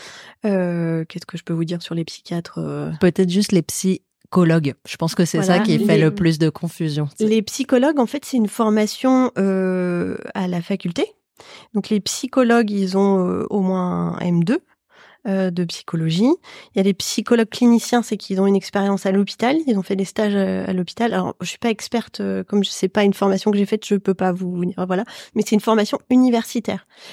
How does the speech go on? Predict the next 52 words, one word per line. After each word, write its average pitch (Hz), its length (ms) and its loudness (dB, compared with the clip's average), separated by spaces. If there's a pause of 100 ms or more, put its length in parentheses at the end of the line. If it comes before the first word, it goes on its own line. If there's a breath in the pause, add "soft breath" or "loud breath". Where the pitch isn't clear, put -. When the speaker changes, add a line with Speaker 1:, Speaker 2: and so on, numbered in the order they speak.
(140 loud breath)
Speaker 1:
Les 220 120 6
psychologues, 247 760 2
euh, 202 400 4
suivants, 247 640 2
alors 202 180 0
il 190 60 2
y - 20 6
a 190 40 4
des 202 80 2
psychologues 226 400 -2
qui 208 120 -10
sont 202 140 -4
ori-, 185 180 -2
orientés, 190 720 0
qui - 140 -6
peuvent 196 180 2
être 190 140 0
aussi 196 220 -4
psychanalystes. 190 600 -2 (440 loud breath)
Euh, 196 280 2
il 190 60 2
y 202 60 2
a 202 40 2
des 185 140 2
psychologues 214 380 -2
qui - 120 -8
font 202 140 0
de 190 60 4
la 175 100 2
T 214 180 -2
C 226 180 0
C. 285 300 -4
Ça, - 160 -4
c'est 208 260 -2
une 190 300 2
thérapie, 214 640 2
euh, 180 280 0 (380 loud breath)
euh, 185 160 -2
brève, 226 340 2
co-, 190 340 0
cognitivo-comportementale. 196 1300 -2 (360 loud breath)
Ils 190 160 2
ont 196 60 6
une 185 80 4
formation, 208 760 0
euh, 175 260 -2
en, 180 440 -8
dans 185 180 -6
ce 180 160 -8
type 185 300 -6
de 196 100 0
thérapie. 180 400 -4